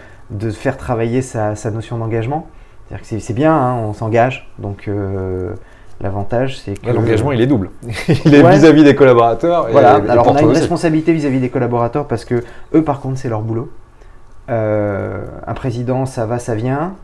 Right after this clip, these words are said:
Speaker 1: Euh, il y a, il y a, j'avais un prédécesseur, j'aurai un successeur. C'est des styles di-, peut-être différents. Il faut parfois travailler sur des notions de continuité.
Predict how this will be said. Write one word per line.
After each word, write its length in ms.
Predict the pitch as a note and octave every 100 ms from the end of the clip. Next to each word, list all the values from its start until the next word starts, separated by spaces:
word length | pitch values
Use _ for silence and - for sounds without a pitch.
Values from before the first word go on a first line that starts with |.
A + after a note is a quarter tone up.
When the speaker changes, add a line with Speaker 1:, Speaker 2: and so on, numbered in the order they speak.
| - -
Speaker 1:
Euh, 840 | A2 G#2 G#2 G2+ G2+ F#2+ G2 G#2 G#2+
il 140 | A2
y 40 | G#2+
a, 160 | G2
il 80 | F#2+
y 40 | G2
a, 100 | F#2 A2 G#2+ G2+ - - - - -
j'avais 260 | - A2 G#2+
un 60 | A#2
prédécesseur, 640 | - A2+ G2+ A2 C#3 E3
j'aurai 180 | C#3 A#2
un 60 |
successeur. 600 | A2 A#2+ - G#2+ A#2 C3 - - - - - -
C'est 200 | - -
des 100 | G#2
styles 500 | G#2+ - A#2+ A#2+ G#2+
di-, 120 | G#2 G#2
peut-être 320 | G#2+ G#2+ G#2
différents. 500 | A2 - A2 A#2+ E3+
Il 80 | D3
faut 400 | - G#2 G2+ G2 -
parfois 280 | - - A2
travailler 360 | - G#2+ G#2 A2
sur 140 | A2+
des 100 | G2+ -
notions 240 | G#2+ - A2
de 60 |
continuité. 640 | - G#2+ - G#2+ A2 -